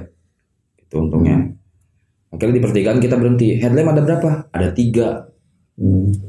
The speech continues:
Speaker 1: Ada yang ketinggalan di motor. Eh, di motor. Base camp.
Speaker 2: Hmm.
Speaker 1: Akhirnya kita itu, apa sih?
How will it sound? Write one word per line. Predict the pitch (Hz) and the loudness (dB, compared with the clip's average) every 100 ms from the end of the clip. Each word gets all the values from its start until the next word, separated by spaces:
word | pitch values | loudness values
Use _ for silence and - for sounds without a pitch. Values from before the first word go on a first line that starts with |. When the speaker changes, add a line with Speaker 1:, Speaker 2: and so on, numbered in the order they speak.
| - | -12
Speaker 1:
Ada | - 92 | -4 -2
yang | 95 | 0
ketinggalan | 98 101 98 107 139 | 0 0 2 2 2
di | 107 | 2
motor. | 113 120 120 92 92 - _ _ _ - _ _ _ _ _ _ _ _ _ _ _ - | 2 0 0 -2 -6 -12 _ _ _ -20 _ _ _ _ _ _ _ _ _ _ _ -6
Eh, | 110 | -2
di | 113 87 | 0 2
motor. | 82 82 80 76 82 85 85 - _ _ _ | 0 0 -2 -2 -2 -4 -4 -10 _ _ _
Base | 98 95 | -4 -2
camp. | - 135 113 - - - _ | 0 0 0 -2 -4 -16 _
Speaker 2:
Hmm. | - - 87 - - - _ _ _ _ _ _ _ _ _ _ _ - _ _ _ _ _ _ _ | -8 -2 0 0 -4 -14 _ _ _ _ _ _ _ _ _ _ _ -20 _ _ _ _ _ _ _
Speaker 1:
Akhirnya | 92 90 101 127 147 - _ _ _ _ _ _ _ _ _ _ _ _ | -6 0 0 2 0 -4 _ _ _ _ _ _ _ _ _ _ _ _
kita | 95 117 | -6 -2
itu, | 120 123 107 101 - - _ _ _ _ _ _ - - _ _ _ | 0 0 0 -2 -8 -20 _ _ _ _ _ _ -20 -20 _ _ _
apa | 98 95 | -6 -4
sih? | 101 120 123 | 0 0 -2